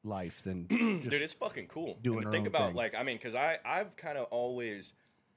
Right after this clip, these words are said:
Speaker 2: my fam-
Speaker 1: What's going on, guys? Dustin with the L F G nineteen oh four show. Proud to announce our partnership with Law Tigers. If you have been in a motorcycle accident,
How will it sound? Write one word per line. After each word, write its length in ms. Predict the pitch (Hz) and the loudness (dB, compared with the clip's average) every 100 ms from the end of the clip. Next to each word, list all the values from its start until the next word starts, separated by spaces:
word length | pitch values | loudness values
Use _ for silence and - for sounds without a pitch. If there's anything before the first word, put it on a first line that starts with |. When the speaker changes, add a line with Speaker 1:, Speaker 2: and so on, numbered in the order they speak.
| _ _ _ _ - | _ _ _ _ -20
Speaker 2:
my 500 | 87 98 123 160 202 | -10 -6 -2 -2 -4
fam- 360 | - - 143 147 _ _ _ _ _ _ _ - | -6 -8 -6 -8 _ _ _ _ _ _ _ -2
Speaker 1:
What's 120 | 117 | 4
going 180 | 135 131 | 6 6
on, 100 | 120 | 6
guys? 220 | 110 110 | 4 4
Dustin 280 | 120 - 113 | 4 4 2
with 80 | 110 | 4
the 80 | |
L 120 | 110 110 | 6 6
F 80 | 107 | 6
G 180 | 110 | 6
nineteen 320 | 104 104 - 104 | 8 6 6 4
oh 80 | |
four 240 | 92 101 98 | 6 6 6
show. 320 | - 76 - _ _ _ _ | 4 2 2 _ _ _ _
Proud 300 | - 135 139 135 | 8 10 8 8
to 140 | 143 | 6
announce 280 | 123 117 117 | 8 6 6
our 40 | |
partnership 520 | 107 117 - 113 117 104 | 6 6 6 6 6 6
with 100 | 87 | 2
Law 140 | 80 | 2
Tigers. 500 | - - - - - - - - - | 2 0 -2 -8 -10 -12 -20 -12 2
If 180 | 110 110 | 4 8
you 160 | 135 160 | 10 10
have 120 | 143 | 8
been 120 | 127 | 8
in 120 | 127 | 10
a 40 | 123 | 10
motorcycle 580 | 110 95 - 85 87 76 | 8 6 4 2 4 2
accident, 440 | - 82 87 | 2 0 0